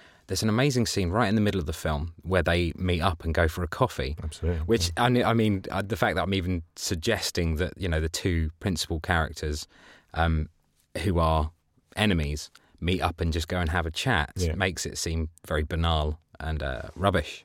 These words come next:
Speaker 1: But, uh, it's amazing. And it, right towards the end of that scene, there's some really subtle,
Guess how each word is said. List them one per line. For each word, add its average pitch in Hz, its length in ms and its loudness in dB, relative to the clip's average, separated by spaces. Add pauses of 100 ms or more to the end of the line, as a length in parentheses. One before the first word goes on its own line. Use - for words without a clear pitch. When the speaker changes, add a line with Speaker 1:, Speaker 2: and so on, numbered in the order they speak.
(120)
Speaker 1:
But, 87 200 2
uh, 90 260 4 (960)
it's 104 280 0
amazing. 98 540 0 (120)
And 98 420 2 (440)
it, 90 180 -8
right 123 440 0
towards 131 320 0
the 104 80 -2
end 113 160 2
of 95 60 -2
that 85 180 2
scene, 78 320 -4
there's 76 160 -6
some 95 340 -4
really 101 340 2
subtle, 80 440 -2